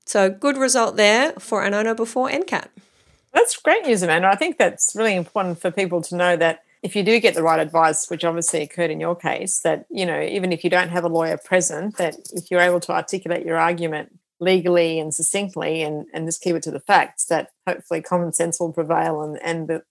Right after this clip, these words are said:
Speaker 2: findings will, um, be favourable. Yeah, I think people don't understand that, you know,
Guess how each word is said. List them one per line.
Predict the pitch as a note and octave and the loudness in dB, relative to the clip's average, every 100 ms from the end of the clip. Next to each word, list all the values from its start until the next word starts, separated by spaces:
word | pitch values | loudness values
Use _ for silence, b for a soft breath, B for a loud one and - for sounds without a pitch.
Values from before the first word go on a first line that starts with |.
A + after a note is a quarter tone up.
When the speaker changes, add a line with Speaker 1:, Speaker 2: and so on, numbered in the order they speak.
| - | -2
Speaker 2:
findings | E3+ E3 D#3 D#3 - | -2 0 -4 -8 -4
will, | D#3 D3+ | -4 -2
um, | D3 D3+ D3+ D#3+ C#4 | -4 -6 -8 -12 _
be | D#3+ | -6
favourable. | D#3+ D#3+ D#3+ D3+ D3+ - B B B - | -2 -4 -4 -6 -10 -12 B B B 4
Yeah, | C4+ | 8
I | B3+ | 8
think | G#4+ G4 | 6 4
people | D#4 | 4
don't | G#3 F#3 | 4 4
understand | F#3 F3+ - G3 F3+ | 2 0 2 4 4
that, | - | 0
you | G#3 | -2
know, | F3 E3+ | -4 -4